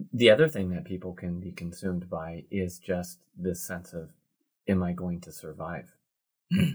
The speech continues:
Speaker 1: And it's hard to appreciate God's blessings when you don't know if you're gonna be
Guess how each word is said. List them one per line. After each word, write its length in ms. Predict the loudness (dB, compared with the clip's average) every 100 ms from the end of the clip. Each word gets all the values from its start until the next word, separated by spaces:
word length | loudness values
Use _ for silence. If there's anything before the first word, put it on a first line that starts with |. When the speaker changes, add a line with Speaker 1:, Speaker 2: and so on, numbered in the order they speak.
| -4 _ _ _
Speaker 1:
And 320 | 0 2 2 0
it's 100 | -2
hard 220 | -2 0
to 140 | -2
appreciate 680 | -4 -6 -6 -6 -4 -4 -6
God's 260 | -8 -8
blessings 580 | -10 -8 -8 -6 -10 -10
when 360 | -12 -10 -8 -10 -8
you 160 | -4
don't 260 | -4 -4 -6
know 220 | -4 -4
if 160 | -4 -8
you're 120 | -10
gonna 220 | -8 -10
be 380 | -10 -10 -10 -12